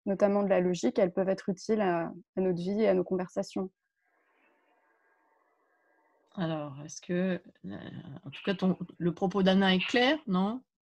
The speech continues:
Speaker 2: Il me semble que c'est clair. Maintenant, euh, est-ce que vous êtes d'accord ou pas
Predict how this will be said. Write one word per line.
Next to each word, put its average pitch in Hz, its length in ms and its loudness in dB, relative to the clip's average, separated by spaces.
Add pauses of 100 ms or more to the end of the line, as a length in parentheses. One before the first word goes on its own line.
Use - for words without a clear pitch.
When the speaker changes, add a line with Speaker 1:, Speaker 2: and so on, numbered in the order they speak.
(680)
Speaker 2:
Il 175 80 0
me 170 60 4
semble 285 420 6
que - 280 -14
c'est - 180 -6
clair. 247 300 4 (760)
Maintenant, 226 640 2
euh, 180 400 6
est-ce 165 260 -4
que 180 120 0
vous 160 200 -2
êtes 165 200 0
d'accord 202 960 0 (1040)
ou 180 80 0
pas 160 300 2